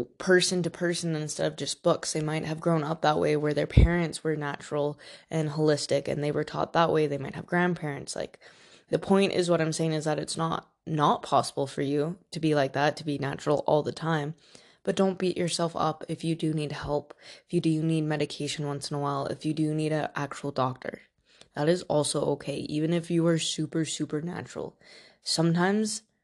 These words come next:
we just need things that we don't expect. Sometimes we need a little bit of extra help in ways that we don't realize.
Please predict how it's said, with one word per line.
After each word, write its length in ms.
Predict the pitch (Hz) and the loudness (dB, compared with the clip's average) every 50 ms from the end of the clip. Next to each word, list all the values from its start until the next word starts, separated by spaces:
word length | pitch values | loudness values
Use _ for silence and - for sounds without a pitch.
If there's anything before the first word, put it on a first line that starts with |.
| _ _ - | _ _ -10
we 160 | - 156 160 | -6 -6 -4
just 300 | - - 156 156 151 - | -2 -2 -2 -2 -2 -2
need 220 | 170 170 170 165 - | -2 -2 -2 -2 -2
things 300 | 156 147 147 151 147 151 | -4 -4 -2 -4 -4 -4
that 120 | 147 139 | -4 -4
we 120 | 135 139 | -4 -6
don't 200 | 139 147 143 135 | -6 -4 -4 -4
expect. 420 | 127 123 - - - - - - - | -4 -4 -6 -6 -6 -8 -10 -10 -10
Sometimes 480 | - 139 143 143 156 156 165 170 170 | -8 -8 -6 -4 -2 -2 -2 0 0
we 80 | 170 165 | 0 0
need 180 | 160 156 151 156 | 0 0 0 0
a 60 | 147 | 0
little 220 | 147 147 147 143 | 0 0 0 0
bit 120 | 151 147 147 | 0 0 0
of 120 | 147 - | 0 -2
extra 360 | - 139 - - - - 147 | -2 -4 -6 -8 -8 -8 -8
help 300 | 135 131 135 139 135 - | -6 -4 -4 -4 -4 -4
in 160 | - 151 143 | -6 -6 -6
ways 240 | 139 139 131 139 - | -6 -6 -6 -6 -6
that 160 | - 147 - | -4 -6 -4
we 100 | - 147 | -4 -4
don't 220 | 147 135 127 - - | -4 -4 -4 -4 -6
realize. 580 | - - 165 - 78 - - - - - - | -6 -4 -4 -4 -4 -6 -6 -10 -10 -12 -12